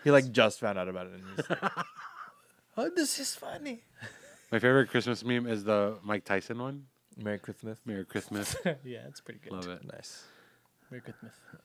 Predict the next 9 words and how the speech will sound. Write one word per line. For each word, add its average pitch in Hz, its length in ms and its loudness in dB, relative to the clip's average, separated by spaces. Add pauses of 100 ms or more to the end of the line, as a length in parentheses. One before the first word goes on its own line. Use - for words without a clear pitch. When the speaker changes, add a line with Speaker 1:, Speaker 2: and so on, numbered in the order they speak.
(120)
Speaker 2:
Uh, 92 500 -6 (640)
yeah, 160 140 6
I'm 160 120 4
not 208 140 8
a 233 40 8
big 190 240 4
gift - 320 -6
giver. 87 460 -2
Speaker 3:
Yeah? 131 220 2